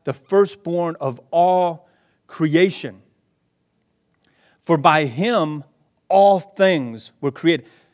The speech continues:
This book was written by Paul. You know this, right? For by him all things were created in heaven and on earth, visible and invisible, whether thrones or dominions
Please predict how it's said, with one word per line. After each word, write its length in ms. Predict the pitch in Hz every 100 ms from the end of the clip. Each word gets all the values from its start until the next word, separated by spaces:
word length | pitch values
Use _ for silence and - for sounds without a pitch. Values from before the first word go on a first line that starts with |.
| _ -
This 180 | 226 -
book 240 | 262 226
was 140 | 156
written 220 | 131 185 147
by 140 | 131
Paul. 340 | - 156 120
You 100 | 110
know 160 | 127 143
this, 240 | 113 104
right? 240 | 135 135 156 _ _ _ _ _ _ _ _ _ _ _ _ _ _ _ _ _ _
For 320 | - 190 185
by 300 | 147 180 190
him 380 | 143 196 185 156
all 320 | 165 175 190
things 420 | - 185 175 131
were 140 | 156
created 600 | - - 147 160 175 135 135
in 200 | 160 151
heaven 500 | 123 180 190 208 208
and 240 | 170 175
on 220 | 156 147 -
earth, 280 | 190 202 135
visible 880 | 120 120 220 202 220 247 262 247 _ _ _ _ _ _
and 200 | 185 175
invisible, 760 | 220 208 185 151 131 123 95 _ _ _ _ _ _ _ -
whether 320 | 180 160 156
thrones 880 | - - 160 196 175 113 92 - _ _ _
or 120 | - 160
dominions 920 | 156 156 175 202 180 123 120 - -